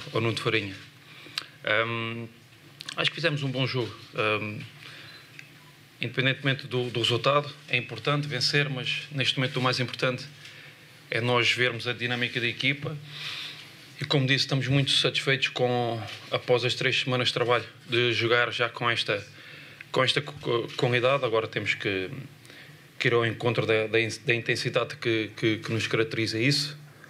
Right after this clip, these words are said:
só, só acontece com jogos e é essa, por isso, eh, satisfeito, por um lado, por, pela qualidade, em certos momentos no jogo, mas,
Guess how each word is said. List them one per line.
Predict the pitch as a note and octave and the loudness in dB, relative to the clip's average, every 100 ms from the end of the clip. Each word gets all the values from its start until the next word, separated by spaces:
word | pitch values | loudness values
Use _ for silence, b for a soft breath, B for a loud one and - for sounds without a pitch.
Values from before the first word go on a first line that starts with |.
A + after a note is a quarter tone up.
| B B B - | B B B -14
só, | - C#3 B2+ B2+ B2 | -2 6 8 8 6
só | A#2 C3+ | 4 2
acontece | B2+ A#2 B2+ B2 | 4 4 2 2
com | B2 | 0
jogos | G#2+ A2+ G#2+ - | 2 4 2 -2
e | G2+ | -2
é | G2+ | 0
essa, | G2+ - G#2+ G2+ G2 G2 - - - - - | 0 0 0 0 -4 -8 -12 -14 -18 -20 -2
por | A#2 | 2
isso, | B2 B2 - - | 2 0 -10 -10
eh, | B2+ A2+ | -6 -4
satisfeito, | - D3+ D3 - D3 D3 - - - - | 0 0 0 0 0 -2 -10 -16 -20 -8
por | - C3 | 2 6
um | |
lado, | D3 E3+ - | 6 4 0
por, | C3+ C3 - - - | -10 -10 -10 -18 -2
pela | C3 C3 | 0 2
qualidade, | - B2 B2 D3 E3 D3 - B B B B - | 2 2 4 4 4 0 -14 B B B B 0
em | C3 | 2
certos | - C#3 - | 2 2 2
momentos | C#3 C3+ | 0 0
no | B2+ | 0
jogo, | A#2+ D3+ B2+ | 2 2 4
mas, | B2+ A#2 | 2 2